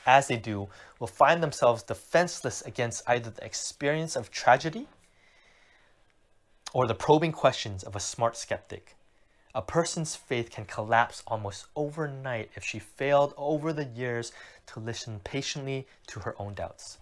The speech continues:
which should only be discarded after a lo-, after long reflection." Frederick Buechner says,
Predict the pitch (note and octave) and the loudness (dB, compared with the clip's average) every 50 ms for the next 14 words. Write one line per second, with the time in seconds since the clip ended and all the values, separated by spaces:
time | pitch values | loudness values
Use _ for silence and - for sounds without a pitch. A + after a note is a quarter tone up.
0 | - - _ - - - - A2+ - - - - - A#2+ A#2+ E3 D3 C3+ A#2+ A#2+ | -20 -20 _ -20 -20 -16 -10 -8 -6 -6 -6 -4 -4 -2 -2 0 -2 -2 -4 -6
1 | G#2+ G#2+ G2 - - - G#2 G2+ G2 F#2 F#2 - G#2 F#2+ - - - - G2 F#2 | -6 -6 -8 -6 -2 2 2 2 2 -2 -6 -6 -6 -6 -6 -10 -12 -12 -12 -10
2 | F#2 F#2+ - - _ _ - G#2+ G#2+ - - A2+ G#2 G#2 G2+ G2+ G2 F2+ - F#2 | -10 -10 -10 -10 _ _ -4 -4 -2 -2 -2 -2 -2 -2 -2 -2 -4 -8 -8 -10
3 | E2+ - - - F2+ F2+ F2+ - _ - - - - - _ _ _ _ _ _ | -12 -12 -14 -14 -14 -16 -16 -18 _ -20 -20 -20 -20 -20 _ _ _ _ _ _
4 | _ _ _ _ _ _ _ _ _ _ - - D3+ C3 B2+ C3+ - - D#3 D#3 | _ _ _ _ _ _ _ _ _ _ 2 4 4 4 4 0 -2 -2 -2 -2
5 | D#3 D3+ B2 A2 - A#2 G#2+ G#2 G#2 A2 - - | 0 -2 -4 -2 0 2 2 2 0 -2 -6 -12